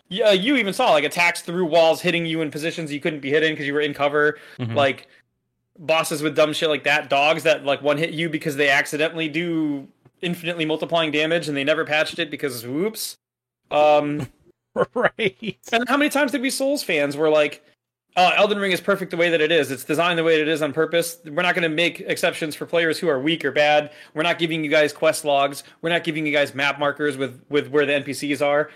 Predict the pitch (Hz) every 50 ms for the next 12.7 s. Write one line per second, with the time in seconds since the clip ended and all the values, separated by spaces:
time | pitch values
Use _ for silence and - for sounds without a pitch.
0 | - - - 185 196 202 208 180 190 165 151 151 147 160 170 160 165 151 156 151
1 | 156 147 123 110 107 107 127 170 165 - 190 - - 170 151 147 147 151 - 127
2 | 117 110 107 107 107 - - - - - 185 190 214 220 208 202 190 180 185 -
3 | - - - 180 202 190 202 190 - 165 170 175 165 160 139 127 117 135 143 147
4 | - - 160 151 147 139 127 120 123 123 131 156 180 175 - _ _ _ _ _
5 | _ _ - 156 165 165 170 175 180 175 175 170 - 185 175 180 165 151 147 143
6 | - - - 147 160 170 170 156 139 131 123 127 131 127 - 226 240 240 240 233
7 | 226 226 220 226 220 240 240 240 226 196 226 233 240 233 220 - 240 226 220 208
8 | 202 - - - 214 226 233 220 233 240 233 233 226 202 - 247 247 233 226 214
9 | 214 202 185 175 190 196 190 190 196 208 196 - - _ _ _ _ _ - -
10 | 208 - - 254 247 247 202 190 165 175 160 - 196 214 277 254 135 113 104 104
11 | 113 - - - - _ _ _ - 165 190 175 196 202 226 269 262 - 233 208
12 | 185 165 180 196 180 175 170 170 170 165 165 170 175